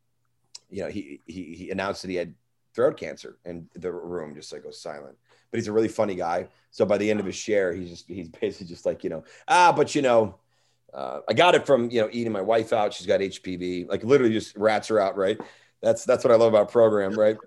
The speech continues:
And so he just, like, totally rats her out. But it was hysterical because I remember hitting him up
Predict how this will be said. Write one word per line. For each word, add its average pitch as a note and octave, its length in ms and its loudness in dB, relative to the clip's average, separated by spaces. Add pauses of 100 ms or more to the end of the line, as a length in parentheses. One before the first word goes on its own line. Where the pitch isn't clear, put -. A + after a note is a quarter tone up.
(180)
And B2 120 -2
so A2+ 360 4
he A#2+ 180 -2
just, A#2 380 -8
like, B2+ 320 2
totally D#3+ 400 2
rats C3+ 340 -2
her B2 100 -2
out. A#2+ 280 -2 (540)
But C#3+ 120 -4
it D#3+ 80 0
was D3 120 -4
hysterical F#3+ 720 0
because C#3 240 -2
I C#3+ 80 4
remember E3 280 2
hitting D#3 240 2
him C#3 140 0
up D#3 320 0